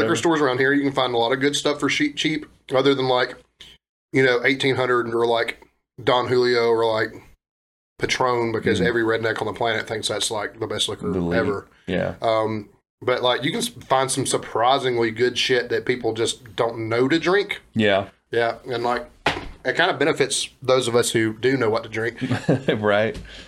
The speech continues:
Speaker 1: Yeah, wh-, I, when I saw that, I, I kinda just took a shot on it, too. I was just kinda like,
Speaker 2: That was a good fucking gamble. That
Speaker 1: Yeah.
Speaker 2: stuff's good.
Speaker 1: I, it was only thirteen bucks, and I was like, I wanted a dark rum. I was g-, I had a,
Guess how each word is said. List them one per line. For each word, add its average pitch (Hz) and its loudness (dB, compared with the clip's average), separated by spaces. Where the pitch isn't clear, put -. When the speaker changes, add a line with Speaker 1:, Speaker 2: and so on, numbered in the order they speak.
Speaker 1:
Yeah, 104 4
wh-, - -6
I, 104 2
when 110 2
I 113 0
saw 120 2
that, 120 4
I, 120 2
I - -2
kinda 180 2
just 135 0
took 147 2
a 110 -2
shot 107 4
on 104 0
it, - -4
too. 101 0
I 87 -2
was 101 0
just 101 -8
kinda 123 2
like, 110 4
Speaker 2:
That 156 2
was 220 -2
a 160 2
good 135 0
fucking 104 -4
gamble. 120 0
That 107 2
Speaker 1:
Yeah. 113 6
Speaker 2:
stuff's 131 -2
good. 110 0
Speaker 1:
I, 151 4
it 185 4
was 202 4
only 220 4
thirteen 165 2
bucks, 156 4
and 139 2
I 127 4
was 127 2
like, 127 2
I 127 2
wanted 135 2
a 113 2
dark 107 2
rum. 117 2
I 107 4
was 104 -2
g-, 104 0
I 107 2
had 143 0
a, 107 -8